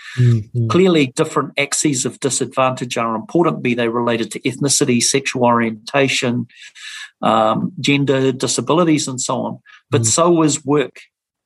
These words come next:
Speaker 1: Mm.
Speaker 2: and so are incomes. And, and
Speaker 1: Yeah.
Speaker 2: these things, I, I can't see why they're being split off
Speaker 1: Hmm.
Speaker 2: the way they are.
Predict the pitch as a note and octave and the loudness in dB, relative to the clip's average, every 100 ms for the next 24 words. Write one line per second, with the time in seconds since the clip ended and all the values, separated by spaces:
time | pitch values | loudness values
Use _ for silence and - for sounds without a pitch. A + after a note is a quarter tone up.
0 | _ B2 A#2 G#2+ B2 - D3 C3+ B2+ B2 | _ 0 2 -2 -6 0 2 4 2 2
1 | C#3 C3+ A#2+ C3+ A2+ A2+ - - C3 C3+ | -4 -8 -6 -6 -4 -6 -6 -6 -4 -2
2 | - C#3+ D#3+ D#3 - D#3 C3+ - - D3 | -2 0 0 2 0 0 0 -2 -2 -4
3 | - D#3+ - F3 D#3+ E3 C3+ C#3+ D3+ C#3+ | -2 -4 -2 -2 0 0 0 2 2 0
4 | C3+ C3 B2+ - D3 C3+ C#3+ C3+ - _ | -2 -6 -6 -6 -2 2 2 2 -6 _
5 | _ _ B2+ A#2+ A2 G#2 - A#2 B2 A#2+ | _ _ 2 4 2 -4 -4 0 0 0
6 | A2+ B2 F3 | -2 -4 -6